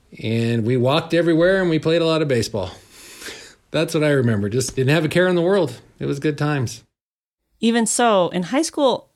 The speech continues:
Speaker 2: Tom was eager to leave.
Speaker 1: I, I couldn't wait to get out of here because I was heading to Southern California. Um, I always wanted to go down there and, and be that kind of surfer guy, and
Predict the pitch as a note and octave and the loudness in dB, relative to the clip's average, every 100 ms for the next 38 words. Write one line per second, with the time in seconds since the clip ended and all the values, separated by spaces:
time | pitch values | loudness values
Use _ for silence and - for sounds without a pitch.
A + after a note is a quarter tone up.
0 | - A#3 A3 G#3+ F3+ - - F#3 F3+ D3+ | -6 0 2 2 -2 -6 -4 -2 -2 -2
1 | D3+ D3+ B2+ D2 - _ _ _ _ _ | -4 -6 -8 -14 -20 _ _ _ _ _
2 | _ A#2 A2+ A2 A#2 D#3 B2+ D3 F3 E3 | _ -6 -4 -4 -2 0 2 0 0 0
3 | E3+ D3+ C3+ B2 G#2+ G2+ F#2+ G#2+ - G#2+ | 2 2 0 0 0 -2 -2 -4 -2 -2
4 | G#2 G2 G2+ - - B2+ D3 C#3 D#3 D3+ | -2 -4 -6 -10 -4 -2 0 0 0 0
5 | C3 D3+ C#3+ C3 A2+ F#2+ F#2+ F3 G3 F#3+ | 0 0 -2 -2 -2 -4 -4 -2 0 0
6 | F#3 E3 - - B2 G#2+ F#2+ F#2+ G2 _ | 0 -4 -10 -10 -6 -6 -6 -10 -14 _
7 | - - _ C#3+ D3+ C#3+ E3 D#3+ D3 D#3+ | -20 -20 _ 0 2 4 2 2 2 2
8 | D3+ E3 D#3+ F3 F3+ C#3 B2+ A#2+ A#2+ B2 | 2 2 2 2 2 0 -2 -2 0 0
9 | C3 C3 B2 B2 - C3+ B2+ A#2 C3+ D3+ | 0 0 0 -4 -6 -4 -2 -2 0 0
10 | D#3 D3+ D3+ D#3+ E3+ E3+ D#3 B2 A#2+ A#2 | 0 0 0 0 0 0 -2 -2 0 0
11 | A2 G#2+ G2+ - | 0 -2 -4 -12